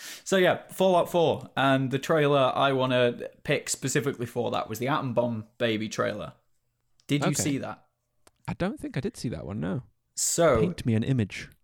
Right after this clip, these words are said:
Speaker 1: <laughs> Paint me a visual spectacular. So, <laughs> it starts with the Soul Survivor. No, uh, yeah, Soul Survivor was the name of that one's protagonist, with Dogmeat.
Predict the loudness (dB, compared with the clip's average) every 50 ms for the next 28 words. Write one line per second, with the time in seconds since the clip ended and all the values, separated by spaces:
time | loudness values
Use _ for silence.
0 | -8 -6 -4 -4 0 0 0 0 -2 -6 -16 _ _ _ -2 0 0 0 0 -2
1 | -4 -2 0 0 -2 0 0 0 0 0 0 0 -2 -2 -2 -2 -4 -6 -4 -2
2 | -4 -4 -4 -4 -4 -4 -4 -2 0 0 0 2 2 0 0 0 -2 -4 -8 -12
3 | _ -20 -20 -18 -18 -18 -14 _ -2 2 4 6 6 6 4 2 -2 -4 -2 0
4 | 0 0 -4 -10 -16 -20 -20 -20 -4 0 0 0 2 0 -4 0 2 4 4 4
5 | 4 2 -2 -4 -8 -10 -10 -14 -20 -20 -20 -16 _ 2 4 4 6 4 4 0
6 | -4 -14 -20 -20 _ _ _ _ _ -8 -4 0 0 2 2 0 0 0 0 -2
7 | -2 -4 -6 -16 _ _ _ _ -6 -2 0 0 0 0 0 0 0 0 0 0
8 | -2 -6 -10 -10 -8 -6 -4 -2 0 0 0 0 0 0 0 0 0 0 0 0
9 | 0 0 2 0 0 -4 -6 -8 -10 -10 -8 -8 -6 -6 -6 -4 -4 -4 -4 -6
10 | -6 -8 -8 -8 -6 -8 -8 -10 -10 -10 -12 -10 -8 -8 -6 -6 -6 -8 -8 -10
11 | -12 -16 -20 -20 _ _ _ -20 -20 _ -4 -2 0 0 0 0 0 0 0 -2
12 | -4 -4 -6 -6